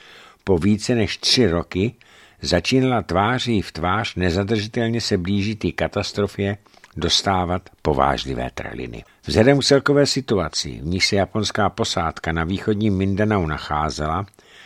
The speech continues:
bylo zřejmé, že v žádném případě už nemůže ohrozit strategické záměry spojeneckého vrchního velení.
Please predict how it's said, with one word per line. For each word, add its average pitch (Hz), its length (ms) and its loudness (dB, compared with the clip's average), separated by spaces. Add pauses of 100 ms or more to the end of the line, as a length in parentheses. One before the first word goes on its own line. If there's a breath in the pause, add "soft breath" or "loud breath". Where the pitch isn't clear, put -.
(100)
bylo 131 260 6
zřejmé, 113 720 0 (400 soft breath)
že 85 140 2
v - 20 2
žádném 117 480 2
případě 110 540 -2
už 95 240 -4
nemůže 98 360 0
ohrozit 92 580 0
strategické 98 840 -2
záměry 90 520 0
spojeneckého 98 760 -2
vrchního 95 440 -2
velení. 67 520 -2